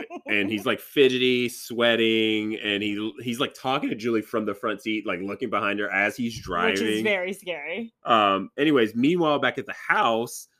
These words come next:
Speaker 1: the ever so scrumptious Eric Nies is wearing a ridiculous Blossom hat as he's the first person to walk
Speaker 2: <laughs>
Speaker 1: into the loft, and holy shit, he's impressed.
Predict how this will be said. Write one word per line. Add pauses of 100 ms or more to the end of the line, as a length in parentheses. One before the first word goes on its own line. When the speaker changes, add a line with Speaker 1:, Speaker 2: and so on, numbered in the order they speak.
(200)
Speaker 1:
the
ever
so
scrumptious (160)
Eric
Nies
is
wearing
a
ridiculous
Blossom
hat (160)
as
he's
the
first
person
to
walk
Speaker 2:
<laughs>
Speaker 1:
into
the
loft, (520)
and
holy
shit,
he's
impressed.